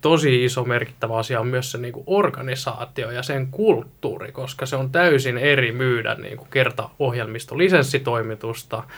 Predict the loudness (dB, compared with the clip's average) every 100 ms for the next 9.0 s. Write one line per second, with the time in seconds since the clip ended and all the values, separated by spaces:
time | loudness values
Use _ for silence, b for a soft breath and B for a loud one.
0 | B B B B B -4 -4 -6 -2 2
1 | 4 2 -4 -10 -12 -4 0 2 2 4
2 | 6 6 4 0 0 -4 -8 -8 -6 -2
3 | 2 0 0 -10 -8 -8 -8 -8 -6 -8
4 | -8 -12 -14 -14 -12 -12 -10 -8 -6 -8
5 | -8 -4 0 2 4 4 6 8 8 6
6 | 2 0 0 2 2 6 8 8 4 0
7 | -2 -2 0 0 0 0 -2 0 4 6
8 | 4 -2 -6 -6 -8 -6 -4 -4 -4 -6